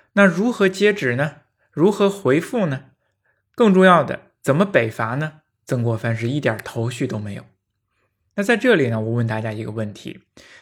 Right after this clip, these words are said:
当你必须要做一件自己不想做的事情，你会怎么做呢？我有一个毛病，恐怕也是大多数人的毛病，那就是拖延。曾国藩也是如此，他在北伐捻军这件事上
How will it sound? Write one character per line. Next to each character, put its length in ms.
当 280
你 100
必 300
须 180
要 160
做 260
一 200
件 200
自 160
己 120
不 240
想 260
做 180
的 120
事 180
情， 220
你 40
会 200
怎 120
么 120
做 220
呢？ 160
我 220
有 120
一 140
个 140
毛 200
病， 380
恐 160
怕 140
也 120
是 160
大 200
多 180
数 160
人 100
的 120
毛 200
病， 300
那 100
就 120
是 120
拖 340
延。 240
曾 160
国 160
藩 220
也 80
是 140
如 180
此， 220
他 120
在 140
北 240
伐 220
捻 340
军 180
这 120
件 180
事 160
上 160